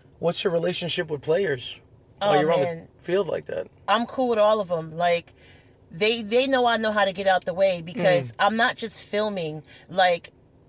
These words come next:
Speaker 2: I've been behind so many quarterbacks so often that I kinda know how they're gonna play. Like, it's weird, you know, first
Speaker 1: That's
Speaker 2: down,
Speaker 1: not
Speaker 2: sec-,
Speaker 1: weird.
Speaker 2: first down, second down, third down, fourth down, they,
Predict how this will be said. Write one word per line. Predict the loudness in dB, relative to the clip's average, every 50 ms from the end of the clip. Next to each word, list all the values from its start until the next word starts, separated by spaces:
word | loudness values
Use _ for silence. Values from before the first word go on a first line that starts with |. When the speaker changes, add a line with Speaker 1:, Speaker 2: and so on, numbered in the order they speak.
| _ _
Speaker 2:
I've | 2 4 4 4 2 -2 -8 _ -20 -20 -18 -10
been | -4 -2 -2 -2 -2 -4 -2
behind | 0 0 2 2 2 2 2 0 -2
so | -4 -4 -2 0
many | 0 0 0 -2
quarterbacks | -4 -2 0 0 2 2 2 2 2 2 2 0 -4 -8 -20 -20 -20 -20 -20 _
so | -18 -14 -6 -2 0 0 0 2
often | 2 4 4 4 2 0 -4 -4 -2 -2 -2 -6 -8 -14 -20 -20 _ _
that | 0 2
I | 2 2
kinda | 0 0 -2 0 0 0
know | 2 2 2 2 2
how | 2 0 2
they're | 2 2
gonna | 0 -2 -4 -4 -6
play. | -8 -4 -2 0 0 0 -2 -6 -12 _ -20 -20 -20 _ -4
Like, | 0 0 0 0 -2 -6 -12 _ -6
it's | -6 -6 -6 -8
weird, | -10 -8 -6 -6 -6 -6 -6 -10 -12
you | -10 -6 -4
know, | -4 -4 -4
first | -4 -4 -2 0 0 0 0
Speaker 1:
That's | 0 2 4
Speaker 2:
down, | 4 2
Speaker 1:
not | 2
Speaker 2:
sec-, | 2 2 2
Speaker 1:
weird. | 0 0 -4 -12 _ _ _ _ _
Speaker 2:
first | -4 2 4 4 4 2 2 2
down, | 4 4 4 4 0 -2 -6
second | -8 -2 0 0 0 0 0 2
down, | 4 4 6 4 2 0
third | -2 -2 -2 0 2
down, | 2 2 2 2
fourth | 0 0 -2 -2 2 2
down, | 2 4 4
they, | 2 -2